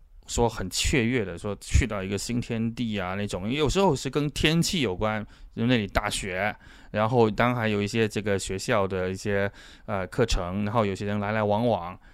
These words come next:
他的感觉是很，很 miss 的。这种 miss，当然我，嗯，我有些人可以理解为，比如说你，那你三十岁，呃，再出来，这总归是一个，就是说对于，对于中国人说，啊，听起来就一个很不容易的一个决定，你放弃了一个，呃，中学很稳定的工作。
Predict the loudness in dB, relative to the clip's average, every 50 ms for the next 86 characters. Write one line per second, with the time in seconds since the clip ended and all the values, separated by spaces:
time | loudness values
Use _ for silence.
0 | -20 -4 -2 0 2 4 2 2 2 2 0 0 2 2 0 0 0 0 -2 0
1 | 0 0 0 -2 -4 -4 -2 -2 0 2 2 2 2 0 -2 -8 -10 -8 -8 -8
2 | -6 -4 -2 0 2 2 2 2 0 0 0 0 0 0 0 0 0 -2 -4 -2
3 | -2 -2 -2 -2 -2 -2 -2 -2 -2 -2 -2 -2 -2 -2 -2 -2 -2 -2 -2 -2
4 | -2 -4 -4 -4 -4 -6 -4 -4 -2 -2 -2 -2 0 0 0 0 0 0 -2 -2
5 | -2 -4 -4 -2 -2 -4 -4 -2 -2 -2 -4 -6 -12 -18 -20 -20 -20 -12 -6 -4
6 | -4 -2 -2 -2 -2 -2 -2 0 0 0 2 0 -2 -4 -6 -6 -6 -6 -4 -4
7 | -6 -8 -4 -2 -2 0 0 -2 -4 -4 -6 -4 -6 -4 -2 -2 0 0 -2 -2
8 | -6 -10 -20 -20 -20 -20 -10 -6 -4 -2 2 2 2 2 2 0 0 0 0 0
9 | 0 0 0 2 2 2 2 0 0 -2 -2 -4 0 2 4 6 6 6 4 4
10 | 2 0 2 2 0 0 -2 -6 -12 -6 0 2 2 2 2 0 0 0 -2 -2
11 | -2 -2 -2 -2 0 4 4 4 4 4 2 2 2 2 2 0 -2 -2 -2 -2
12 | -2 0 -2 -2 0 0 0 0 0 0 -2 -2 -2 -2 -2 0 0 0 -2 -4
13 | -4 -4 -4 -2 -2 -2 -4 -6 -4 -2 -2 -2 -2 -2 -2 -2 0 0 2 2
14 | 0 0 0 -2 -2 -2 -2 -2 0 2 0 0